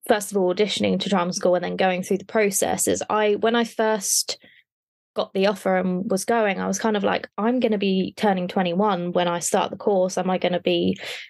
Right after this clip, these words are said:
like, I'm gonna be really old when I graduate?" And, and it just felt like I was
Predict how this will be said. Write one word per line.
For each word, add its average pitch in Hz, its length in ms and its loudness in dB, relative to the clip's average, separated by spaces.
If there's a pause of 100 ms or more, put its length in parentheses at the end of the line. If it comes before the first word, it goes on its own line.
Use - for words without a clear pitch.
(140)
like, - 220 0
I'm 208 120 2
gonna 190 160 0
be 185 80 0
really 175 260 -2
old 208 280 2
when 190 100 -2
I 185 80 -2
graduate?" 196 600 0
And, 180 380 0 (640)
and 214 100 0
it 196 100 0
just 202 200 -2
felt 196 300 0
like 185 500 -2 (560)
I 208 120 0
was 185 480 0